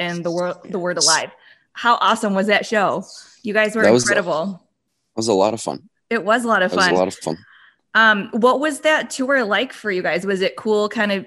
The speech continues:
Speaker 1: ending closer to home?
Speaker 2: Yeah, it was, it was a lot of fun. We got to go out, um, for a few weeks, I think three to four weeks with the guys in Starset and Word Alive. And it was, it was a lot of fun. We,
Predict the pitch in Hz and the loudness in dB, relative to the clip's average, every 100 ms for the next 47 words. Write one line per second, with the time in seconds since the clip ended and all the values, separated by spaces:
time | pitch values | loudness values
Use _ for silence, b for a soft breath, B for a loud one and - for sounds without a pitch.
0 | - 190 202 208 202 208 214 196 190 185 | -2 -2 0 -2 0 0 0 0 0 0
1 | 185 196 226 - - _ _ _ _ _ | -2 -2 -6 -8 -20 _ _ _ _ _
2 | _ _ - b b b - 113 113 117 | _ _ -18 b b b 0 4 4 4
3 | 123 117 - 123 120 113 110 - 107 104 | 2 -2 -2 -2 2 2 2 -4 -4 -2
4 | 107 - - 98 92 92 95 101 101 _ | -2 -4 -6 -6 -6 -6 0 2 2 _
5 | _ 95 90 87 87 87 - 107 92 92 | _ -10 -8 -8 -4 -6 -2 2 4 2
6 | 87 85 85 _ - 98 90 95 87 87 | 0 -4 -6 _ 0 0 2 2 4 4
7 | - - 85 73 73 82 85 82 - 82 | 0 -4 -4 -6 -2 -2 0 -4 -4 -2
8 | 82 82 - 78 82 80 78 78 76 80 | -4 -6 -8 -8 -6 -4 -4 -4 -4 -4
9 | 80 76 - - 90 90 101 95 101 - | -4 -4 -6 -4 0 2 2 4 2 0
10 | 101 87 87 | -4 -4 -6